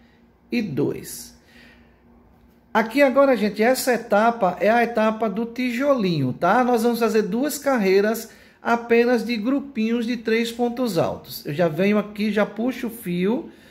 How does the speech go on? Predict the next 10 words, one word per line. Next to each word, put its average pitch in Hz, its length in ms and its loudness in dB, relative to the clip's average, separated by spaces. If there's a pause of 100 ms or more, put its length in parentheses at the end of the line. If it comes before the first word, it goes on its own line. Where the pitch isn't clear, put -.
(300)
subo 240 400 0
três 208 400 2
correntinhas 214 1040 0
e 240 160 0
aqui 233 180 -2
nós 233 200 0
vamos 233 180 2
produzir 220 500 0
um 254 160 0
leque. - 480 -2